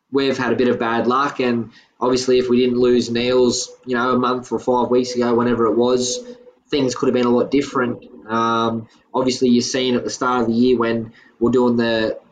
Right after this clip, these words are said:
the cup or knockout cup, whatever it was, we've, we, we topped that type thing, and obviously we're up against Sheffield, um, for the final. But it goes to show you, out of the six teams, we're, we're, we're strong.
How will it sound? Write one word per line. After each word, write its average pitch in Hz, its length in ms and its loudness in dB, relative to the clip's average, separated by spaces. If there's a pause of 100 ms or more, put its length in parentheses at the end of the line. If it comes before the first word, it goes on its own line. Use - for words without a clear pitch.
(120)
the 117 100 -2
cup 139 400 -4
or 117 120 -4
knockout 117 420 -2
cup, 131 220 -4
whatever 117 320 0
it 107 80 0
was, 107 460 0 (400)
we've, 110 460 -2 (800)
we, 117 180 0
we 123 220 0
topped 135 280 -4
that 123 240 -6
type 120 240 -2
thing, 131 360 -4
and 113 480 -4 (100)
obviously 117 360 0
we're 117 140 4
up 117 140 -2
against 110 320 -4
Sheffield, 120 580 0 (520)
um, 101 560 -2
for 110 180 -6
the 107 80 0
final. 127 480 0
But 120 360 -2 (360)
it 120 100 -4
goes 151 240 0
to 117 60 -4
show 131 220 -2
you, 123 220 2
out 123 120 -2
of 120 60 -2
the 120 80 2
six - 300 -4
teams, 139 400 -2
we're, 131 180 4
we're, 135 320 2
we're 135 220 0
strong. 147 500 -4